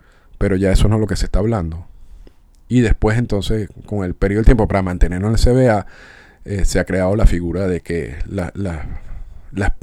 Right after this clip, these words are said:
la prim-, la incorporación de jugadores de donde sea al, al sistema de M L B, y ya, que incluye el sistema de ligas menores, debe pasar por negociaciones del C B A.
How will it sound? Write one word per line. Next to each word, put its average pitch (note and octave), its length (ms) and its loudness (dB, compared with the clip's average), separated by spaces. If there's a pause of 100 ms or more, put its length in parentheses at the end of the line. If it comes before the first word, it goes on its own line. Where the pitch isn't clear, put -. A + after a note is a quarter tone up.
(240)
la F2+ 260 -8
prim-, F#2+ 240 0
la A#2+ 140 0
incorporación B2+ 800 2
de B2+ 100 2
jugadores G2+ 680 -2 (720)
de A#2 160 2
donde A2+ 300 4
sea F#2+ 580 4 (100)
al, G2 240 -4
al F#2+ 120 -4
sistema G2+ 500 2
de F#2 220 -2
M F#2 180 -4
L G2 160 -2
B, F#2+ 400 -2 (480)
y F2 200 -8
ya, E2+ 160 -4
que - 240 -8
incluye G2 260 -2
el F#2 80 2
sistema F#2 320 2
de F#2 60 0
ligas F#2+ 180 0
menores, F#2 400 -2
debe F#2 400 0
pasar E2+ 400 4
por G2 120 -4
negociaciones D#2+ 500 -4
del D#2 80 -10
C - 120 -4
B D#2 140 -8
A. - 60 -10